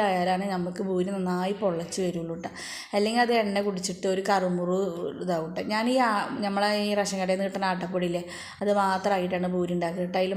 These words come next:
മൈദ വേറെ ഒന്നും ചേർക്കണില്ല. അതിൽ കുറച്ച് പച്ചവെള്ളം ഒഴിച്ചിട്ട് കുഴച്ചിട്ട് അങ്ങനെ വെക്കണതാ ട്ടോ. നല്ല സോഫ്റ്റായ നല്ല അടിപൊളി ഭൂരി കിട്ടും ട്ടോ അങ്ങനെ ആകുമ്പോൾ. അപ്പോൾ അതൊക്കെ ഇതാ റെഡി ആയിക്കൊണ്ടിരിക്കുന്നുണ്ട്. പിന്നെ ഇന്നലെ ആശുപത്രിയിലൊക്കെ ഒന്ന് പോകാണ്ടായിരുന്നു.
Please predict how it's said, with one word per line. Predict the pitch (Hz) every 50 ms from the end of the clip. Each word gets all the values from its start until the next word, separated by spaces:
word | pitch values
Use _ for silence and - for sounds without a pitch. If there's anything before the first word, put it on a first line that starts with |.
| 190
മൈദ | 185 180 180 175 175 180 208 208 202
വേറെ | 185 180 180 180 185 185
ഒന്നും | 185 185 196 214 240 247 254
ചേർക്കണില്ല. | 240 190 180 175 - 170 170 165 165 165 - - - - - - - - _ _ _ _ - - - - 196
അതിൽ | 196 208 220 247
കുറച്ച് | 262 240 254 262 233
പച്ചവെള്ളം | - 190 - - 190 185 185 185
ഒഴിച്ചിട്ട് | 180 185 185 196 185
കുഴച്ചിട്ട് | 185 185 175 180 - 165 - 196 208 226
അങ്ങനെ | - 208 190 185 185
വെക്കണതാ | 185 180 185 185 170 170 175 170
ട്ടോ. | 170 - 202 - - - - - - - 208
നല്ല | 196 190 202 208 214 226 233 214
സോഫ്റ്റായ | 226 202 190 185 185 185 185 - 208 196 190 196
നല്ല | 196 185 185 185 185 196 208 226 226
അടിപൊളി | 190 175 175 208 202 196 185 185 185
ഭൂരി | 185 175 170 170 175
കിട്ടും | 175 170 175 180 175
ട്ടോ | 180 185
അങ്ങനെ | 180 180 180 180
ആകുമ്പോൾ. | 180 180 180 180 185 180 208 233 - - - - - - - - - - - - -
അപ്പോൾ | 262 247 254 269
അതൊക്കെ | 262 247 226 254 254 262 254
ഇതാ | 226 233 233 226
റെഡി | 220 208 196 190 196 196
ആയിക്കൊണ്ടിരിക്കുന്നുണ്ട്. | 190 190 190 185 175 180 180 175 185 185 180 185 180 190
പിന്നെ | 185 196 214 220
ഇന്നലെ | 214 202 196 196 214 220 196 - - 190
ആശുപത്രിയിലൊക്കെ | 196 185 180 - - 196 185 196 196 202 214 208 214 202
ഒന്ന് | 190 185
പോകാണ്ടായിരുന്നു. | 185 185 180 180 175 175 175 175 180 175 175 175 175 180